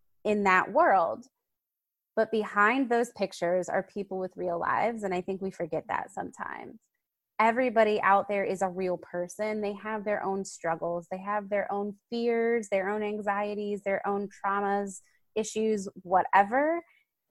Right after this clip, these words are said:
Everybody needs help sometimes. Like, and, and that's completely okay. And it's completely okay to show up as yourself. And I don't think,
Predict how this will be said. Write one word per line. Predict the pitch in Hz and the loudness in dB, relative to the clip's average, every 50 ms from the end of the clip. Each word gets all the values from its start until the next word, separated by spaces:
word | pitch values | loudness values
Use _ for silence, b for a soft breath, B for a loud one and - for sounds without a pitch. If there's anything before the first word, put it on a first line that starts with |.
| _ _ _ _ _ - 220 | _ _ _ _ _ -6 -4
Everybody | 226 220 247 269 247 262 254 262 254 | -4 -2 -2 -4 -2 -4 -4 -4 -4
needs | 240 233 226 - - | -4 -6 -6 -4 0
help | 220 214 202 - - | 2 2 2 0 -2
sometimes. | - 233 220 214 202 - - - - - - - 185 226 - - - _ | 0 2 2 2 2 0 -2 -2 -2 -2 -4 -8 -10 -12 -14 -18 -4 _
Like, | - 208 208 202 - - - - | 4 4 4 4 2 -2 0 2
and, | 240 226 220 | 2 4 4
and | 220 - - 240 240 | 4 2 2 0 0
that's | 233 226 226 - | 0 -2 -4 -6
completely | - 254 233 220 - - 233 226 214 208 220 214 202 | -6 -6 -6 -6 -6 -6 -6 -6 -4 -2 0 0 0
okay. | 196 196 - 202 190 190 185 185 185 | 0 0 2 2 4 4 4 4 2
And | 180 180 | 0 -2
it's | 180 - | -6 -10
completely | - - 196 190 - 226 220 - - 214 202 190 | -10 -10 -10 -8 -6 -6 -6 -6 -4 -4 -2 -4
okay | 180 - - 190 185 185 180 | -4 -4 -4 -2 -2 0 -2
to | 175 170 | -2 -4
show | - - - 180 185 | -6 -4 -2 0 2
up | 185 185 - | 2 0 0
as | 180 175 170 165 | -2 -4 -4 -6
yourself. | 170 - - - - - 208 220 214 - | -8 -10 -8 -4 0 2 2 2 2 0
And | - - | -2 -4
I | 170 | -2
don't | 175 190 190 - | -2 -4 -4 -6
think, | - - 185 185 - | -6 -6 -6 -6 -6